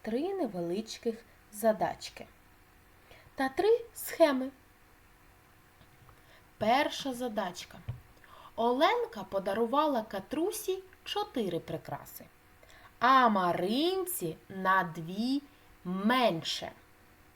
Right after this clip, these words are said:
Що ми можемо запитати? Що нам невідомо? Що нам треба дізнатися? Скільки прикрас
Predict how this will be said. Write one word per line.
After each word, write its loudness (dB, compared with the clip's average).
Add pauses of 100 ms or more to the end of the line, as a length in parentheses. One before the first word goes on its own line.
(3250)
Що 2
ми 2
можемо 2
запитати? -8 (180)
Що -4
нам 4
невідомо? 0 (220)
Що -10
нам -6
треба 0
дізнатися? -6 (3000)
Скільки 2
прикрас -4